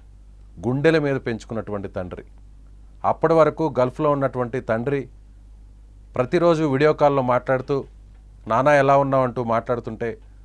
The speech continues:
ఆ పాప చెప్తున్న చిన్న చిన్న ముచ్చట్లు వింటూ ఎంతో సంతోషంగా ఉన్న తండ్రి, "వస్తున్నానమ్మా, నాన్న నా కోసం ఏం తెస్తున్నావు, ఫారెన్ నుంచి ఏం తెస్తున్నావు, గల్ఫ్ నుంచి ఏం తెస్తున్నావు, సౌదీ నుంచి ఏం తెస్తున్నావు?" అని అంటుంటే,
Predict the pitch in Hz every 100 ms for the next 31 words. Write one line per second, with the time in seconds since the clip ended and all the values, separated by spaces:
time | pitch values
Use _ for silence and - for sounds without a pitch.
0 | - - 101 104 113 120 127 - - -
1 | - - - - - - - 135 127 139
2 | 131 131 123 143 139 120 113 127 120 107
3 | 107 101 127 - - - - - - -
4 | - - 127 143 190 175 151 160 151 143
5 | 131 117 - 110 120 123 - - - -
6 | - - - - 113 - 175 175 165 156
7 | 147 131 151 151 139 143 151 165 147 147
8 | 151 139 147 135 123 - - - - -
9 | - - - - - 123 165 170 160 151
10 | 143 139 131 131 120 98 120 135 151 147
11 | 143 135 131 - 123 110 - - - -
12 | - - - 135 160 170 165 147 147 147
13 | 147 143 135 123 120 113 113 123